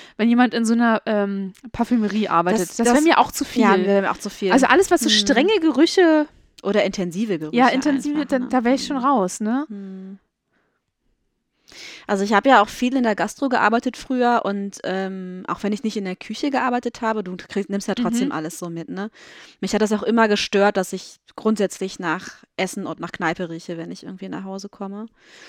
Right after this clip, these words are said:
Speaker 2: Ist auch ein Grund, warum ich das dann irgendwann einfach nicht mehr gemacht habe.
Speaker 1: Mhm.
Speaker 2: Neben der Tatsache, dass ich einfach dachte so, okay, ich möchte jetzt keine Jobs mehr machen,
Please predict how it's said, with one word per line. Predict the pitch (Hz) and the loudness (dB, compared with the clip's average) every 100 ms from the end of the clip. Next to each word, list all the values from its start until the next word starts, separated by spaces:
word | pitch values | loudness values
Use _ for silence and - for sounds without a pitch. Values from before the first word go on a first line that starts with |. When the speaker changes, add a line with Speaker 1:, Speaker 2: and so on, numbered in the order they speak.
| - | -20
Speaker 2:
Ist | - | -6
auch | 180 196 | -4 -4
ein | |
Grund, | 190 196 196 | -4 -2 -2
warum | 180 190 | -2 -2
ich | |
das | 196 - | -4 -6
dann | 180 | -6
irgendwann | 170 190 185 | -4 -4 -4
einfach | 175 180 | -4 -4
nicht | 185 190 | -6 -6
mehr | 185 | -6
gemacht | 165 170 - | -4 -6 -6
habe. | 175 165 208 | -8 -4 -4
Speaker 1:
Mhm. | 190 220 247 _ _ _ _ _ _ - | -2 -4 -4 _ _ _ _ _ _ -4
Speaker 2:
Neben | 185 190 | 2 2
der | 175 | 2
Tatsache, | 190 180 185 170 | 0 -2 -2 -4
dass | 170 | -6
ich | |
einfach | 170 170 | -6 -6
dachte | 175 175 | -8 -8
so, | 165 151 | -10 -10
okay, | - 175 | -8 -8
ich | - | -6
möchte | 175 - 185 | -10 -8 -10
jetzt | - | -8
keine | - 175 175 | -8 -6 -6
Jobs | 170 175 - | -6 -6 -6
mehr | 180 | -6
machen, | 175 190 | -8 -10